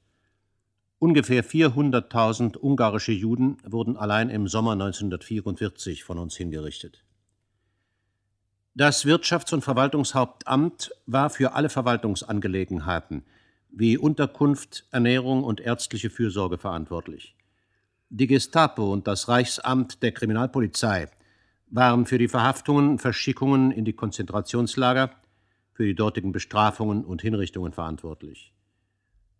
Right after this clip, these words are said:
Die Endlösung der jüdischen Frage bedeutete die vollständige Ausrottung aller Juden in Europa. Ich hatte den Befehl,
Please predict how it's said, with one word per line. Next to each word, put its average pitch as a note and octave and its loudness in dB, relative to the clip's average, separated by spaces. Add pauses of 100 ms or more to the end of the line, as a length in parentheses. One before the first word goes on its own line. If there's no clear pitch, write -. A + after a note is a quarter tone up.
(240)
Die C3+ 2
Endlösung D3+ 4
der B2 2
jüdischen C3+ 0
Frage A2+ 2 (300)
bedeutete B2 0
die G#2+ 0
vollständige A#2+ -2
Ausrottung G2+ -4
aller B2 2
Juden G#2+ -2
in G2+ 0
Europa. F2 -4 (1000)
Ich D#3 4
hatte D#3+ 2
den C#3+ 2
Befehl, C3+ 0